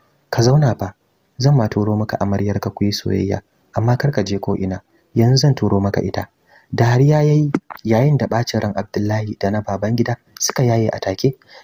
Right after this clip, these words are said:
Yana kallo har ta rufe mishi kofar. Zaune ya yi kan kujerar da ke falo, yana cire hularsa ya aje, yana sauke numfashi. Shi kanshi sai yake jin ba zai yarda ya rabu da Najib ta haka ba.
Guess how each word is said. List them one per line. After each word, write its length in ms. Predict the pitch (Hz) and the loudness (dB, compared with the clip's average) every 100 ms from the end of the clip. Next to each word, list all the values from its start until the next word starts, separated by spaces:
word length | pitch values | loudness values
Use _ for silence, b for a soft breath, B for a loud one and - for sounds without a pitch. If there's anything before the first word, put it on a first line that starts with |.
| B | B
Yana 240 | 151 170 143 | 0 0 0
kallo 320 | 107 104 104 | -4 -4 -6
har 260 | - 131 135 | -2 -2 0
ta 100 | 143 | 0
rufe 260 | 147 117 | 0 -2
mishi 220 | 101 101 98 | -2 -4 -6
kofar. 400 | 101 - 98 - _ _ | -6 -6 -8 -10 _ _
Zaune 280 | 113 123 139 | 0 2 4
ya 60 | 156 | 2
yi 100 | 160 | 2
kan 180 | 156 131 | 0 0
kujerar 400 | 110 107 104 104 | -2 0 -2 -4
da 80 | |
ke 180 | 98 101 - | -6 -8 -6
falo, 280 | 98 101 - B B - | -6 -6 -10 B B 0
yana 180 | 165 143 | 2 2
cire 220 | - 110 | 0 -4
hularsa 500 | 107 98 101 98 - | -4 -6 -4 -6 -8
ya 140 | - 110 | -6 -4
aje, 320 | 120 - 98 - _ - | -4 -4 -6 -10 _ 0
yana 200 | 139 123 | 2 2
sauke 280 | 110 107 | -2 -4
numfashi. 500 | 101 98 98 - - _ B B | -6 -6 -8 -8 -10 _ B B
Shi 180 | - 170 | -2 0
kanshi 300 | 185 160 113 | 0 0 -2
sai 180 | - 113 | -2 -2
yake 280 | - 104 98 | -2 -4 -2
jin 200 | 104 101 _ _ _ _ | -6 -8 _ _ _ _
ba 220 | - 117 120 | -4 0 2
zai 200 | 147 131 | 2 2
yarda 380 | 98 98 101 - | 0 -4 -8 -4
ya 140 | 107 | -2
rabu 200 | 101 98 | 0 -2
da 120 | 107 101 | -2 -2
Najib 300 | 95 98 - | -2 -4 -4
ta 100 | 98 | -4
haka 240 | 98 98 | -4 -4
ba. 160 | 101 | -6